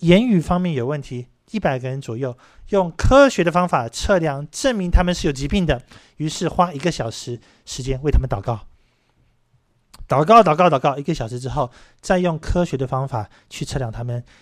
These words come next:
眼睛慢慢开始好转了。用科学的方法，耳朵开始可以听见了。曾经有一个女生啊，她的名字叫做 Martin，Martin 是男生的名字，可是在这个国家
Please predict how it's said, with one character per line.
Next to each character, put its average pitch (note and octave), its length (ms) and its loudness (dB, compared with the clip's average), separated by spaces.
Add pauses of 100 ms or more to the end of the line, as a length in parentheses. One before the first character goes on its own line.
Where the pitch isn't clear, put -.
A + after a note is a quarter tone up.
(120)
眼 A#2+ 180 -6
睛 D#3 240 -6
慢 D3+ 120 -4
慢 C#3 120 -4
开 - 180 4
始 - 140 -2
好 A2+ 180 -4
转 A#2+ 180 0
了。 A#2 60 -8
用 G#3+ 140 0
科 A#3+ 140 2
学 G#3+ 100 -4
的 F3 60 -6
方 F#3 140 -4
法， B2+ 280 -8 (360)
耳 C#3 200 0
朵 F3+ 200 4
开 F3 260 0
始 - 180 -6
可 A#2+ 120 -8
以 A2+ 60 -6
听 C3 200 -8
见 C3 200 -6
了。 G#2+ 120 -10 (320)
曾 F3 200 2
经 G#3 200 -6
有 D#3 100 0
一 B2+ 40 -4
个 D3+ 100 -6
女 A#2 220 -4
生 D3+ 280 -2
啊， A#2+ 120 -8 (240)
她 F3 100 2
的 F3 80 -2
名 D3 120 -4
字 C3+ 60 -8
叫 C#3+ 100 -2
做 D3 120 -2
Martin， E3 520 2 (440)
Martin A3 320 2
是 F3 120 -6
男 C#3 180 -2
生 F#3 100 -6
的 F3+ 60 -2
名 C3+ 180 -6
字， A#2 240 -12
可 B2+ 120 -6
是 D3+ 160 -8
在 D3+ 160 -4
这 C#3+ 100 -6
个 B2+ 80 -4
国 A#2+ 160 -6
家 C3 240 -6